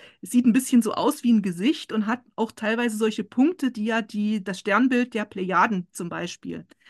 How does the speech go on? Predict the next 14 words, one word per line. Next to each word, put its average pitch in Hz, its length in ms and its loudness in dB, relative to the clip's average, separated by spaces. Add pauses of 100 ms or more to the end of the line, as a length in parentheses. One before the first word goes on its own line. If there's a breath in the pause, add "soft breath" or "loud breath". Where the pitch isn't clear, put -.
(140 soft breath)
darstellen 165 600 -2
sollen. 160 400 -10 (240 loud breath)
Ja, 190 180 2
und 233 100 4
das 214 120 0
ist 240 160 -6
auch 214 240 2
sozusagen 214 420 -4
so 214 80 -4
ein 202 100 -2
ganz 208 300 0
wichtiger 233 380 -6
Punkt 349 440 -4
im, 240 300 4